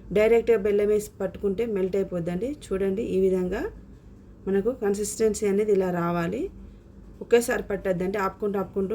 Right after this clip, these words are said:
మిక్సీ చేసుకుంటే మనకు పొడి పొడిగా వస్తది. చూడండి, ఈ విధంగా.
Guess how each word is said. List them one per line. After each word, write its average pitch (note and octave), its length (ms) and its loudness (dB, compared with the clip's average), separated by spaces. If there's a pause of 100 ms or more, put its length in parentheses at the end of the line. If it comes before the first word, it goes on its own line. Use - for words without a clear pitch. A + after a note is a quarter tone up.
మిక్సీ G3 300 -2
చేసుకుంటే F#3+ 400 0 (100)
మనకు F3+ 220 -2 (100)
పొడి F3+ 180 -2
పొడిగా F3+ 340 0
వస్తది. E3+ 340 -6 (380)
చూడండి, G#3+ 340 0
ఈ F3 60 4
విధంగా. D#3 360 -2